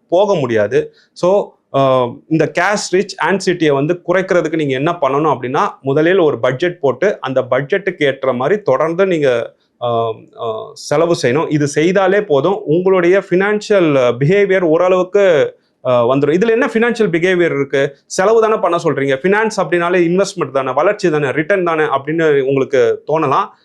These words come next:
நீங்க எப்போ இந்த நாலு விஷயத்துக்கு செலவு பண்றீங்களோ, அப்போ தானாகவே உங்கள் வருமானம் வந்து உயர்ந்துடும். நம்ம முக்கியமா தெரிந்து கொள்ள வேண்டியது இன்னொரு என்ன விஷயம் அப்படின்னா,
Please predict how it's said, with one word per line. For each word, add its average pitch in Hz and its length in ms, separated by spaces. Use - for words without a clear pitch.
நீங்க 175 240
எப்போ 185 440
இந்த 185 160
நாலு 170 280
விஷயத்துக்கு 180 380
செலவு 175 400
பண்றீங்களோ, 143 460
அப்போ 165 480
தானாகவே 175 640
உங்கள் 143 280
வருமானம் 151 500
வந்து 123 560
உயர்ந்துடும். 131 460
நம்ம 175 240
முக்கியமா 226 440
தெரிந்து 202 320
கொள்ள 180 200
வேண்டியது 156 320
இன்னொரு 160 320
என்ன 147 200
விஷயம் 139 400
அப்படின்னா, 135 300